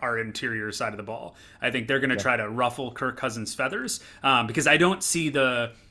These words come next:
Speaker 1: the, the Packers able to do anything else that'll stop us. Because
Speaker 2: Yeah.
Speaker 1: I think we are starting to click in every other category offensively, that the only way that they can try to win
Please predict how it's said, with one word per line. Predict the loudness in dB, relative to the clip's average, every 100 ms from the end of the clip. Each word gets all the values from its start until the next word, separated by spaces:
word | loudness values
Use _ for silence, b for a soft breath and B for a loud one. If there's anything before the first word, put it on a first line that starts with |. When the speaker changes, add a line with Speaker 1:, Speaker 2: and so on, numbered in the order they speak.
| b -10
Speaker 1:
the, | -2 0 0 -4
the | -8
Packers | -4 2 2 4 2 0 -2 -6 -8 b b
able | 4 6 2
to | 0
do | 0 2
anything | 2 4 2
else | 2 0
that'll | -2 -4
stop | -8 -10 -10 -14
us. | -14 -14 b b b
Because | -2 2 2 2
Speaker 2:
Yeah. | 2
Speaker 1:
I | 4
think | 4 2
we | 4
are | 6
starting | 4 4 4 4
to | -2
click | -6 -4 -4 -4
in | -6 -8 -4 2
every | 4 4 2
other | 2
category | 0 0 2 2 2
offensively, | 2 -2 -4 -6 -6 -8 -10 B
that | -2
the | 0
only | 2 2 4
way | 4
that | 2 2
they | -2
can | -2
try | 0
to | 0
win | 0 0 0 -2